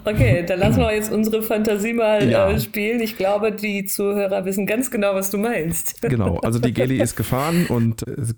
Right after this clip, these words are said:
Speaker 2: es gab dann einen, nach der Autobahnabfahrt einen Kreisel. Und dann musste ich, da habe ich dann gesagt, „Bitte mal anhalten.“
Speaker 1: Aha.
Speaker 2: <laughs>
Speaker 1: Oh, wow.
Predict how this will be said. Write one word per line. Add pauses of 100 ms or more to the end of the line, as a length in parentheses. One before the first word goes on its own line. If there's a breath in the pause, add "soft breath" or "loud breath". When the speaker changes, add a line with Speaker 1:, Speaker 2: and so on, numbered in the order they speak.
Speaker 2:
es
gab
dann
einen,
nach
der
Autobahnabfahrt
einen
Kreisel. (180)
Und
dann
musste
ich,
da
habe
ich
dann
gesagt,
„Bitte
mal
anhalten.“
Speaker 1:
Aha.
Speaker 2:
<laughs> (880 loud breath)
Speaker 1:
Oh,
wow.